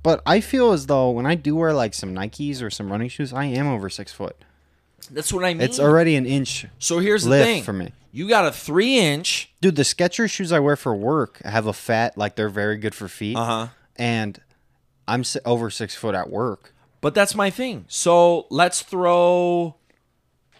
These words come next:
Speaker 2: let's throw a three-inch lift on a one-inch shoe. Dog, you're six two.
Speaker 1: Yeah. My thing is, you don't look six two. If, if your body is not six two, you're not gonna
Speaker 2: You do.
Speaker 1: appear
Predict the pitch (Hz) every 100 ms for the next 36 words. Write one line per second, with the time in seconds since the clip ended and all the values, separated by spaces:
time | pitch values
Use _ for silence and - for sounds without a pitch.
0 | _ _ 143 - 208 180 135 - 170 180
1 | 214 233 - 151 143 170 - _ _ _
2 | 143 156 151 156 165 165 156 139 - 180
3 | 156 90 - _ _ _ _ _ _ _
4 | - 147 151 208 - 302 - - 175 196
5 | 262 202 - 101 98 95 - _ _ _
6 | - - - - 143 190 226 247 226 185
7 | 123 139 139 143 185 131 135 151 - 135
8 | - - 123 107 - 151 156 202 202 131
9 | 120 131 139 117 107 107 - 120 - 123
10 | 120 104 101 104 110 123 135 123 139